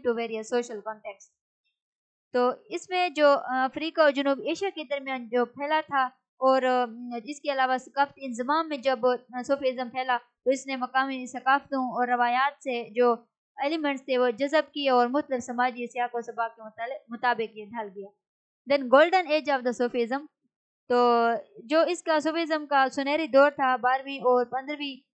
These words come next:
सदी तक का दौर, तो ये सूफीज़्म का सुनहरी दौर माना जाता है और इस दौरान कई, अ, Sufi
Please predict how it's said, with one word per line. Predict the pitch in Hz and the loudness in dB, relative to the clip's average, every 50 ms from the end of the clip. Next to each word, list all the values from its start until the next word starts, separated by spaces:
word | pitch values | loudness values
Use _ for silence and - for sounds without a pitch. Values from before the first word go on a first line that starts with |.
| _ _ | _ _
सदी | - 269 269 233 277 277 269 240 | -6 -6 -4 -4 -4 -6 -6 -6
तक | 226 254 254 247 | -4 -4 -4 -4
का | 247 254 240 | -2 -4 -2
दौर, | 220 233 247 277 320 - _ _ _ _ _ _ _ 247 254 | 0 0 0 0 -2 -4 _ _ _ _ _ _ _ -12 -4
तो | 247 - 285 294 | 2 4 4 4
ये | 311 311 311 | 4 2 -2
सूफीज़्म | 302 339 330 311 339 339 302 320 302 294 | -2 -2 -2 -2 -4 -2 -4 -6 -6 -4
का | 269 277 269 | -2 -2 -2
सुनहरी | 269 - 277 269 269 277 277 277 | -2 -2 -6 -4 -4 -4 -4 0
दौर | 233 254 254 254 - 147 220 | 2 2 2 2 0 -2 -6
माना | 233 247 262 285 302 | -6 -6 -4 -4 -6
जाता | 294 240 262 254 254 262 254 | -2 0 0 0 0 -2 -4
है | 254 262 269 | -4 -2 0
और | 262 247 247 254 | 0 0 0 -2
इस | 277 269 | -6 -2
दौरान | 233 240 247 247 247 247 240 | 0 2 2 2 0 -4 -6
कई, | 233 247 254 262 254 233 - _ _ _ _ _ _ _ _ _ _ _ _ _ _ - | -6 -4 -4 -4 -4 -8 -14 _ _ _ _ _ _ _ _ _ _ _ _ _ _ -10
अ, | 220 233 | -8 -6
Sufi | 226 - 277 294 285 311 294 277 269 - | 0 2 2 2 2 0 -4 -4 -4 -8